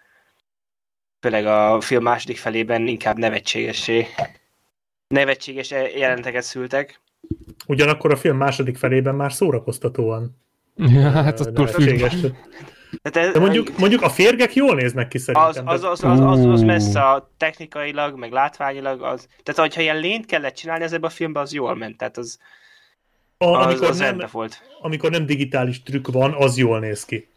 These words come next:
Speaker 1: Igen.
Speaker 2: Amikor digitális trükk van, az köpedelem szarul néz ki.
Speaker 3: Az
Speaker 2: És
Speaker 3: kibaszott rossz,
Speaker 2: mondom,
Speaker 3: úristen.
Speaker 2: retten-, tehát a, a, tehát ilyen dolgok, amikor kirepülnek a pajzs mögül. Arra emlékeztek? Az ilyen, ez ilyen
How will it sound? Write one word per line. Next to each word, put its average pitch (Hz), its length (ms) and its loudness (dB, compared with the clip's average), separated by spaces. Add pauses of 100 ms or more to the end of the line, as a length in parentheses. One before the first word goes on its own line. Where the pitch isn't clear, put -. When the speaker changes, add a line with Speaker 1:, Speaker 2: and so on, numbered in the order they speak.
Speaker 1:
Igen. 107 340 -2 (180)
Speaker 2:
Amikor 151 320 4
digitális 190 560 2
trükk 185 220 -2
van, 180 180 4
az 156 220 -4
köpedelem 120 500 0
szarul 117 340 2
néz 117 240 -4
ki. - 240 -8 (180)
Speaker 3:
Az - 220 0
Speaker 2:
És - 100 2
Speaker 3:
kibaszott - 340 -2
rossz, - 120 -2
Speaker 2:
mondom, 190 260 4
Speaker 3:
úristen. 117 460 -2 (520)
Speaker 2:
retten-, 175 520 2
tehát 165 180 2
a, 175 240 4
a, 180 180 0
tehát 175 240 0
ilyen 202 380 2
dolgok, 185 320 2
amikor 180 280 0
kirepülnek 135 580 2
a 131 60 -2
pajzs 120 300 0
mögül. 113 460 -4 (380)
Arra 135 200 2
emlékeztek? 135 800 0 (760)
Az 156 120 0
ilyen, 196 320 2
ez 196 120 -4
ilyen 214 320 0